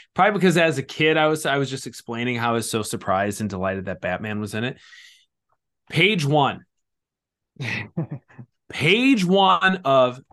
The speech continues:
Speaker 1: Superman, the Man of Steel, book three. Y-, immediately you open this comic book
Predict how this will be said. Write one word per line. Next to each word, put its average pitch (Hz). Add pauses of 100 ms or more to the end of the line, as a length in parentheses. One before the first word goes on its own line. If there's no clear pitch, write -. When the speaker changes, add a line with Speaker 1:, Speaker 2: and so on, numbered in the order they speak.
(140)
Speaker 1:
Superman, 139
the 113
Man 123
of 185
Steel, 98 (140)
book 127
three. 110 (1400)
Y-, 143 (400)
immediately 185
you 151
open 160
this 151
comic 120
book 71